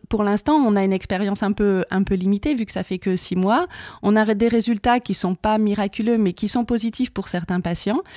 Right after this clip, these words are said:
surtout qui améliorent le sommeil et donc qui diminuent la, la spasticité et donc diminuent la douleur. Et, euh, les patients, en fait, faut qu'ils se rapprochent du C H U de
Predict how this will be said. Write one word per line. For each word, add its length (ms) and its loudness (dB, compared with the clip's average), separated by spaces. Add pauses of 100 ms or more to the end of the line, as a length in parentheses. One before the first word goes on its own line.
(240)
surtout 460 0
qui 140 -2
améliorent 400 2
le 80 4
sommeil 500 0
et 60 -2
donc 220 0
qui 120 -10
diminuent 480 2
la, 380 -2
la 160 -2
spasticité 600 -4
et 40 0
donc 220 0
diminuent 380 2
la 100 0
douleur. 500 2 (460)
Et, 340 2 (100)
euh, 460 4
les 200 0
patients, 380 0
en 80 2
fait, 200 -2
faut 100 -2
qu'ils 160 -8
se 80 -6
rapprochent 500 -2
du 220 0
C 140 -4
H 220 -4
U 20 -2
de 120 -2